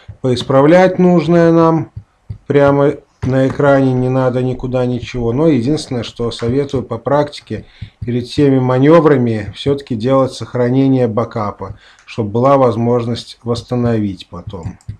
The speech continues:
Ну вот, собственно говоря, такую вещь делаем. Ну и потом нажимаем "Записать". Это вот со стрелочкой жёлтенькой такой. А, такая вот чудесная у нас. То же самое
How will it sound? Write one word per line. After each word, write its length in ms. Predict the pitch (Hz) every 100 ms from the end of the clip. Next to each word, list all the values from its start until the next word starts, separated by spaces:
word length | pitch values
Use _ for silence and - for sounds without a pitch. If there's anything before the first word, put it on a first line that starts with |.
| _ _ - _ _ _
Ну 240 | 135 151 139
вот, 220 | 117 123
собственно 400 | 120 110 - 117
говоря, 300 | 104 110 117
такую 480 | 110 104 117 110 104
вещь 460 | 101 95 - - _
делаем. 580 | 113 107 101 101 95 - _ _ _ _ _
Ну 100 | -
и 80 | 180
потом 460 | - 120 147 156 147
нажимаем 580 | 117 117 123 131 123
"Записать". 920 | 101 123 131 127 117 - 101 95 - -
Это 200 | 98 -
вот 180 | 110 110
со 140 | 110 113
стрелочкой 600 | - 117 107 104 - 107
жёлтенькой 520 | 107 101 - 107 92
такой. 440 | 104 98 - 104 87 - _ _ _ _ _ - -
А, 300 | 113 107 107
такая 500 | 107 107 139 143 123
вот 240 | 117 123
чудесная 760 | - 110 110 123 - 127 117 117
у 80 | 120
нас. 460 | 104 107 110 - - - _ _ _ _ -
То 160 | -
же 80 | 147
самое 720 | 135 143 127 123 117 110 107